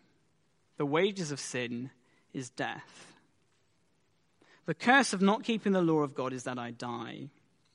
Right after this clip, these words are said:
Point two, "This is not how the law works anyway," Paul says, verse eleven. "Now it's evident that no one is justified before God by the law, for it says in Habakkuk chapter two, a prophet of the law,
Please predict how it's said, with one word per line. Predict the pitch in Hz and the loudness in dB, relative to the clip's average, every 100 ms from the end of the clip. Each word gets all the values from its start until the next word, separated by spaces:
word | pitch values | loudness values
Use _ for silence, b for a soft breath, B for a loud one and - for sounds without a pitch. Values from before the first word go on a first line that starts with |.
| _ _ _ _ _ _ _ _ b b b b b - | _ _ _ _ _ _ _ _ b b b b b 6
Point | 302 277 | 8 8
two, | - 311 214 | 8 8 8
"This | 269 | 4
is | 285 | 6
not | 247 254 | 8 10
how | 262 | 10
the | 262 | 10
law | 269 285 285 | 8 8 8
works | 302 285 - | 6 6 4
anyway," | 349 403 392 185 117 160 b b b - | 4 6 8 8 4 -2 b b b 0
Paul | 214 175 | 4 4
says, | - 139 127 131 - b - | 6 4 2 -4 -6 b 4
verse | 208 - | 4 6
eleven. | 202 180 160 175 | 6 6 6 8
"Now | 262 | 8
it's | 254 311 | 8 4
evident | 330 302 226 | 2 4 4
that | 214 | 4
no | 220 269 | 6 6
one | 311 247 | 6 6
is | 190 | 2
justified | - 311 - 359 208 170 | 2 0 0 0 2 2
before | 151 170 160 | 0 -2 0
God | 147 147 | 0 0
by | 147 151 | 0 0
the | |
law, | 160 196 180 | 6 8 8
for | 143 202 | 6 -2
it | - | 0
says | - 302 | 0 2
in | 226 | 0
Habakkuk | 220 269 302 - 269 | 2 0 0 -2 -4
chapter | - - - | -2 -6 -4
two, | 247 - 143 | -6 -2 -2
a | 185 | -2
prophet | - 269 - - | -4 -6 -6 -6
of | 170 135 | -6 -6
the | 135 | -6
law, | 123 131 208 | -4 -2 -4